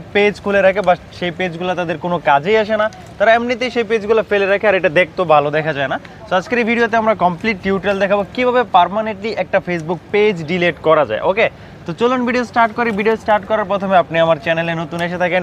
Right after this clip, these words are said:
please hit the subscribe button। আর যদি already subscribe করে থাকেন তাহলে আপনাকে thank you so much। Facebook page delete করার জন্য সর্বপ্রথম আপনাকে যেটা করতে হবে, আপনার ফোনের Facebook অ্যাপটাকে open করে নিতে হবে। সেখান থেকে আমি আমার Facebook অ্যাপটাকে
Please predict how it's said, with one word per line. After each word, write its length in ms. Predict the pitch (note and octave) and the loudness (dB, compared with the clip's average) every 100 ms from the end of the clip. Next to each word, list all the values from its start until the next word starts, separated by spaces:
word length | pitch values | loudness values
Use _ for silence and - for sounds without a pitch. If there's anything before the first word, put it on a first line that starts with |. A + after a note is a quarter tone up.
| D#3+ | -2
please 200 | A#3+ C4 A#3+ | -4 -2 -2
hit 120 | G3+ G3+ | -2 -4
the 60 | G3+ | -4
subscribe 400 | G3 - G3+ F#3 | -6 0 0 4
button। 260 | F#3+ F#3 G3+ G3 - - - D3 | 4 4 0 -2 -18 -20 -8 0
আর 80 | E3 D3+ | 0 0
যদি 140 | G3+ A#3 | 0 2
already 220 | G#3+ G3 F#3 | 2 2 -2
subscribe 300 | G3+ - G3+ - | -6 -4 -6 -2
করে 120 | G3 F#3+ | -2 0
থাকেন 180 | F#3+ F3+ | -2 0
তাহলে 180 | E3 D#3+ D3 | 2 2 2
আপনাকে 220 | D3+ C#3+ - | 0 -2 -2
thank 160 | D3 D3 E3 | -2 -2 -4
you 80 | E3+ - | -4 -4
so 80 | G3 C#3+ | -4 -2
much। 180 | G2+ - - - - _ - - | -4 -6 -16 -20 -20 _ -18 -2
Facebook 380 | - E3+ E3+ G3+ - F3 | 4 4 6 2 2 6
page 200 | F#3+ F#3+ D3+ | 6 6 2
delete 260 | F3 F3+ E3 E3 | 0 2 2 4
করার 200 | E3 E3+ | 4 4
জন্য 140 | D3 D#3 - | 0 -2 0
সর্বপ্রথম 460 | D3 D3 C#3 D3 F3 | 2 2 0 0 0
আপনাকে 260 | D#3 D#3+ D3+ C3+ | 0 2 0 0
যেটা 160 | C3+ C3 | 0 0
করতে 200 | C3 A2+ C3+ | 0 0 0
হবে, 120 | F3+ D3 | 4 2
আপনার 200 | C#3 C3+ - | 2 -2 -2
ফোনের 300 | D#3 E3 D#3+ - | 0 0 0 0
Facebook 360 | D3+ C3 D3 - | -2 0 -4 0
অ্যাপটাকে 360 | C#3 - C#3 C3+ | 0 0 0 0
open 180 | B2+ C3+ B2+ | 0 -2 2
করে 140 | D3 D3 | 2 2
নিতে 140 | B2 A#2 | -2 -2
হবে। 160 | A2+ G3 D4+ - - - - - | 2 0 0 -12 -20 -20 -8 -2
সেখান 200 | F3+ G3+ | 0 2
থেকে 120 | G3+ G3+ | 4 4
আমি 80 | G3+ G3 | 4 2
আমার 120 | F#3 | 2
Facebook 280 | F3 D3+ D#3+ D#3+ | 0 0 0 0
অ্যাপটাকে 280 | - D#3+ | 0 2